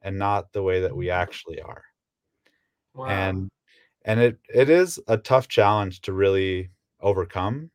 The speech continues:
Speaker 1: certainly. But it seems like a really important, really valuable consideration to try and make things for how we actually are and not how we,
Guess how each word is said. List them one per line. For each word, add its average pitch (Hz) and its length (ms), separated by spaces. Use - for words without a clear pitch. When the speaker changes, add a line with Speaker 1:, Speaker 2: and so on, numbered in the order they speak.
Speaker 1:
certainly. 127 580
But 110 320
it 120 200
seems 175 440
like 139 400
a 135 120
really 135 460
important, 160 500
really 147 200
valuable 135 500
consideration 127 920
to 98 380
try 113 320
and 113 160
make 107 260
things 107 360
for 104 420
how 98 220
we 110 160
actually 107 420
are 113 200
and 87 100
not 95 160
how 98 180
we, 95 280